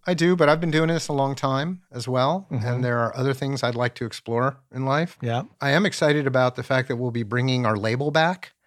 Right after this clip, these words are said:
Speaker 1: We're collaborating and working with different students and other artists to bring our label back. We started a label back, gosh, it was over ten years ago, called Epiphyte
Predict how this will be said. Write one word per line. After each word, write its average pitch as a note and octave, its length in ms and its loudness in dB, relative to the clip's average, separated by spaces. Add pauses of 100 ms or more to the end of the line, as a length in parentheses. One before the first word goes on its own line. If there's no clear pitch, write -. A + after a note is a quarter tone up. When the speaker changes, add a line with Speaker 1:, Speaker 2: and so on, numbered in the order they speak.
Speaker 1:
We're C#3 240 0
collaborating C#3 840 4
and A2 120 0
working B2 340 0
with A#2 280 0
different D3 340 2
students D#3 520 0
and B2 120 2
other B2 340 2
artists C3+ 760 0 (120)
to B2+ 100 -2
bring B2 260 4
our A#2 100 4
label B2 280 0
back. C#3 500 0 (360)
We C#3 120 2
started E3 380 4
a C#3+ 60 4
label C3+ 640 4 (460)
back, C3 420 2 (320)
gosh, G2 260 -10
it A2+ 60 -14
was A2+ 100 -10
over A2 140 -6
ten G#2+ 220 -4
years C3+ 200 -2
ago, G2+ 300 -4 (240)
called G#2+ 240 0 (160)
Epiphyte A2 680 -2